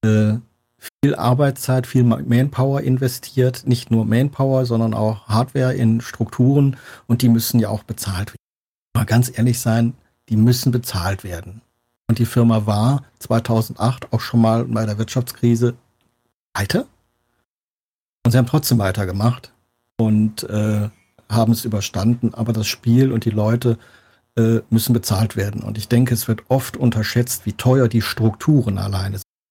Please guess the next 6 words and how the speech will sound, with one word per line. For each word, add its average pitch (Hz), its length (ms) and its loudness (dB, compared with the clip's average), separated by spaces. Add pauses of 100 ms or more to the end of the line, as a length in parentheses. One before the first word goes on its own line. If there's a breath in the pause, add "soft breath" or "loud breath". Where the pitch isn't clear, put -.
(240)
Netzwerkstrukturen. 120 1000 -2 (1040)
Das, 113 160 0
das 104 200 -6
teuerste 110 440 0
ist, - 340 -4
äh, 110 260 -6